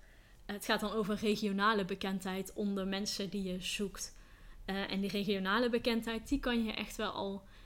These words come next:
stukje bij beetje, eh, verbeteren door in, door meer uit te spelen wie jij bent als werkgever.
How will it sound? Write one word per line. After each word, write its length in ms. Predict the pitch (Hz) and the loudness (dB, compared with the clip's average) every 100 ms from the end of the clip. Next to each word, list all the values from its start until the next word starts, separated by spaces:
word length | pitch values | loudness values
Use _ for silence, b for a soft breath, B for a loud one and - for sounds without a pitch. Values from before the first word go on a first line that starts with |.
| b b - | b b -8
stukje 380 | - - 214 220 | -4 -2 0 2
bij 180 | 190 185 | 2 2
beetje, 460 | 196 196 - 190 - | 2 0 -4 -8 -6
eh, 80 | 190 | -6
verbeteren 640 | 180 196 196 208 214 202 | -2 0 2 2 0 -4
door 220 | 190 185 - | -2 -4 -4
in, 160 | 214 208 - | -6 -6 -4
door 200 | 208 208 | 0 4
meer 220 | 208 233 | 4 4
uit 180 | - 214 | 2 0
te 60 | 214 | -2
spelen 420 | - 208 196 196 | -4 -2 0 0
wie 160 | 202 226 | 2 2
jij 180 | 202 | 0
bent 240 | 190 190 190 | -2 -4 -4
als 200 | 180 - | -8 -6
werkgever. 840 | 196 202 - - 175 - - - | -8 -8 -8 -8 -8 -8 -10 -12